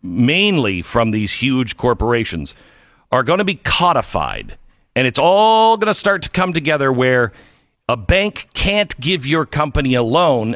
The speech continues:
unless you have a high E S G sto-, uh, score. If you invest your money in Wall Street, in four oh one K, if you invest it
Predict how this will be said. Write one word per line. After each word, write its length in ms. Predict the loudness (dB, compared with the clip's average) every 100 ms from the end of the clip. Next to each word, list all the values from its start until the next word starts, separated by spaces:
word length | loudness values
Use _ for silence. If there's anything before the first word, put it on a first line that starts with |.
| -2
unless 420 | 0 2 0 -2
you 120 | -2
have 180 | -2 0
a 100 | 0
high 400 | 0 -2 -2 -4
E 180 | -4 -2
S 180 | -2 -4
G 260 | -4 -2 -2
sto-, 300 | -2 -2 -2
uh, 220 | -4 -6
score. 500 | -6 -6 -6 -6 -12 _ _ _ _ _ -2
If 240 | -2 -2
you 280 | -2 0 2
invest 920 | 2 0 -2 -2 0 -2 -2 -6 -12 -10
your 260 | -2 2 2
money 460 | 2 0 0 -4
in 420 | -4 -2 -2 -2 0
Wall 280 | 2 2
Street, 500 | 0 -4 -8 -12 -14
in 200 | -10 -10
four 360 | -6 0 4 4
oh 80 | 4
one 320 | 2 0 -2
K, 520 | 0 0 0 -4 -14 _ _ _ _ _ -4
if 220 | -4 -2
you 220 | 0 2
invest 520 | 2 2 0 -2 -2
it 300 | -2 -2 -4